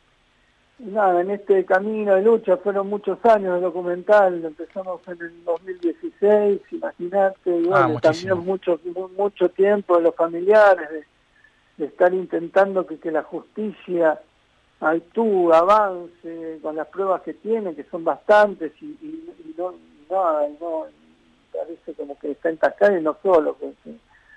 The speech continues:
Speaker 1: quieren retrotraer las cosas a, al inicio. Entonces, bueno, no sé, eh, realmente este documental es una forma de, de nada, de, de seguir avanzando, de contar, de exigir justicia y de,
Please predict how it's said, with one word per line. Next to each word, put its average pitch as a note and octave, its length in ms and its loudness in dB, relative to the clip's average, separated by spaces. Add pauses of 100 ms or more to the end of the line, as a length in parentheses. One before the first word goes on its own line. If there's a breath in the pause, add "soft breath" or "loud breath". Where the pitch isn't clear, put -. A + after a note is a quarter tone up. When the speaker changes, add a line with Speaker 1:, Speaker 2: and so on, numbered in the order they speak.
(220 soft breath)
Speaker 1:
quieren E3+ 280 0
retrotraer D#3 600 2
las E3+ 180 -2
cosas E3+ 400 -2 (120)
a, C#3 240 -4 (960 soft breath)
al D3 180 -4
inicio. F#3 460 0
Entonces, G3 340 -2
bueno, E3+ 440 2 (220)
no F3+ 280 -8
sé, D#3+ 200 0 (180)
eh, D#3 180 -4
realmente F3 560 -2
este E3+ 220 2
documental E3+ 640 2
es F#3+ 140 2
una E3+ 200 0
forma F#3 400 0
de, D#3+ 240 0 (1600)
de E3+ 180 -8
nada, D3+ 380 0
de, D3 260 -8
de D3 260 -2
seguir F3 240 2
avanzando, E3+ 600 2
de D#3+ 100 0
contar, E3 460 2
de D3+ 140 0
exigir D#3 420 -12
justicia F#3+ 640 -2
y C#3+ 120 -4
de, C#3+ 180 -10